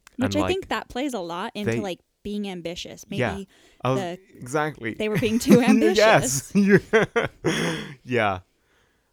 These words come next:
Speaker 2: And what's amazing about that one is now,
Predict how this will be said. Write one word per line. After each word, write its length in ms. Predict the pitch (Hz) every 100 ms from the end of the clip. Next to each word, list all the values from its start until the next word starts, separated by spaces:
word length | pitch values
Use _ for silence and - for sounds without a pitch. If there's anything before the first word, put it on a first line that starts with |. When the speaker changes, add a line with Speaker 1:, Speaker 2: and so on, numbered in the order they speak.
| _ -
Speaker 2:
And 180 | 120
what's 220 | 123 117 135
amazing 460 | 110 110 110 104
about 300 | 101 92 80
that 240 | 110 127 67
one 400 | 62 95 117 120 _
is 180 | 95 87
now, 680 | 92 90 90 87 87 90